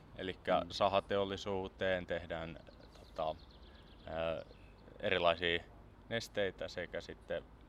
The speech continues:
Speaker 1: vaikka tonne, tota, metalliteollisuuteen leikkuu- ja hiontanesteitä. Ja kyllä niin kun tuoterepertuaaria löytyy niin sanotusti meidän firmalta.
Speaker 2: Se on hienoa, ja tätä kaikkea on tietysti päässyt kehittymäänkin tässä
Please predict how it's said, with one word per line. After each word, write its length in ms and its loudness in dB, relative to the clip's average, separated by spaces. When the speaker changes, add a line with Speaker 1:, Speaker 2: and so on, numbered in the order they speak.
Speaker 1:
vaikka 280 -6
tonne, 380 -8
tota, 200 -6
metalliteollisuuteen 1040 0
leikkuu- 380 -4
ja 100 0
hiontanesteitä. 840 -6
Ja 160 -2
kyllä 300 2
niin 160 -8
kun 220 -2
tuoterepertuaaria 960 8
löytyy 480 6
niin 180 -4
sanotusti 460 -6
meidän 180 0
firmalta. 440 -6
Speaker 2:
Se 140 6
on 100 10
hienoa, 320 12
ja 120 12
tätä 280 6
kaikkea 260 10
on 60 8
tietysti 300 6
päässyt 380 8
kehittymäänkin 680 6
tässä 440 4